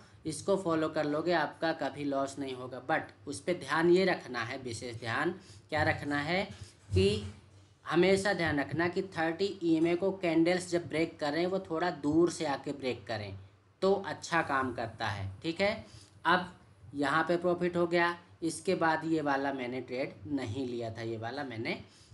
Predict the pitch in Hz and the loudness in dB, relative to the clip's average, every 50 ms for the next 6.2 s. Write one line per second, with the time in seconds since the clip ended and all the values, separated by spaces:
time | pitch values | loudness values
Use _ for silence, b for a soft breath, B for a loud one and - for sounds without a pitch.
0 | B - 139 143 147 147 - - 165 170 165 170 175 180 - - 143 139 - - | B -2 0 0 0 -2 -4 -2 0 2 4 4 2 0 -4 -8 -8 -8 -8 -2
1 | - 165 147 151 147 151 151 156 160 160 156 156 147 143 151 160 190 196 196 - | -2 0 2 2 0 0 0 0 -2 -2 0 0 0 0 0 0 -2 -2 -6 -12
2 | - - - - - - - - - - - - - - _ _ _ _ - 131 | -20 -20 -20 -20 -20 -20 -20 -20 -20 -20 -20 -20 -20 -20 _ _ _ _ -12 -12
3 | 131 - - 156 165 170 170 170 175 170 170 170 170 165 165 165 165 175 190 196 | -10 -2 2 4 4 4 4 4 4 4 6 6 6 6 6 4 2 2 2 4
4 | 196 156 127 - - 147 147 147 - 156 151 143 156 160 151 147 143 143 151 143 | 4 2 0 -2 -2 -2 -2 -2 -2 -2 -2 0 0 -2 -2 -2 -2 -2 -2 -2
5 | 143 - - 160 151 156 156 151 - 160 156 - 165 156 - 170 165 165 170 170 | -2 -4 -4 -6 -4 -2 -4 -4 -4 -6 -6 -4 -6 -4 -4 -6 -4 -2 -2 0
6 | 170 175 160 139 | 2 2 2 2